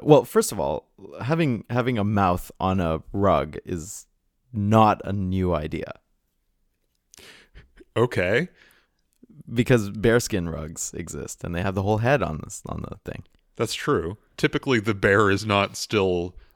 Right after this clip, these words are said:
Speaker 2: uh, functional once it's been turned into a rug.
Speaker 1: Not usually.
Speaker 2: Not usually.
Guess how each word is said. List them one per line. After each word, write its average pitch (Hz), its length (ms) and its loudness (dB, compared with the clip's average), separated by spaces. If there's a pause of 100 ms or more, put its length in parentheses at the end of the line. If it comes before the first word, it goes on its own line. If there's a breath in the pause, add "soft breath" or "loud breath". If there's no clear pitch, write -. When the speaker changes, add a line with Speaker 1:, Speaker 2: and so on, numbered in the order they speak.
(120)
Speaker 2:
uh, 82 400 0
functional 90 800 -4 (120)
once 98 220 -4
it's 104 120 -10
been 95 160 -2
turned 87 200 -6
into 85 260 -8
a 82 60 -6
rug. 80 380 -10 (280)
Speaker 1:
Not 120 240 4
usually. 110 640 0 (180)
Speaker 2:
Not 208 160 0
usually. 101 500 -2